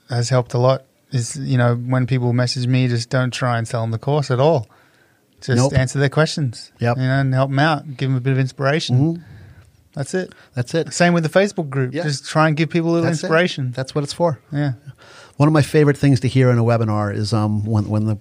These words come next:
Speaker 2: when the person who's selling their, their course or product says, "Most of you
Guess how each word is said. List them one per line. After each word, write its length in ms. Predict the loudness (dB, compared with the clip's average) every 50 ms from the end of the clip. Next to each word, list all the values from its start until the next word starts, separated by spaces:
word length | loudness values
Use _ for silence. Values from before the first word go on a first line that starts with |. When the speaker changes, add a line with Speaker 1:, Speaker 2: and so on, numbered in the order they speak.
| -6 -6
Speaker 2:
when 100 | -4 -4
the 80 | -2
person 340 | 0 2 2 2 2 0 -2
who's 80 | -2 -2
selling 320 | -2 -2 -2 0 -2 -2
their, 100 | -4 -4
their 180 | -6 -6 -6 -6
course 420 | -6 -6 -4 -2 -2 -2 -2 -4
or 60 | -4 -4
product 460 | -4 -2 -2 0 -2 -2 -4 -6 -8
says, 340 | -6 -4 -4 -4 -4 -6 -10 -14 -20 -20 -20 -20 -20 -20 -20 -20 -20 -20 -20 _ _ _ 0
"Most 400 | 2 4 4 4 2 0 -4 -4
of 80 | 0
you 340 | 2 2 2 2 2 0